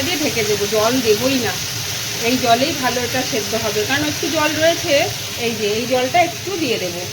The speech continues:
এটা চিনি, লবণ, হলুদ, জল তো, এইটুকুই দেবো। তা ভাজা ভাজা হোক, আমি মশলাটা করে দিই।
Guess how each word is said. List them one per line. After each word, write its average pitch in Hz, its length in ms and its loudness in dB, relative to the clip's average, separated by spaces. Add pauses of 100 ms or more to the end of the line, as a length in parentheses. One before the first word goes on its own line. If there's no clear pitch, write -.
(300)
এটা 262 140 -4 (100)
চিনি, 262 260 0 (160)
লবণ, 240 280 2
হলুদ, 262 320 -4
জল 226 140 4 (140)
তো, 466 100 0 (520)
এইটুকুই 269 440 0
দেবো। 170 200 -2 (800)
তা 247 60 -2 (100)
ভাজা 247 240 0
ভাজা 254 240 0
হোক, 330 180 0
আমি 302 200 0
মশলাটা 254 440 0
করে 202 200 0
দিই। 185 140 -2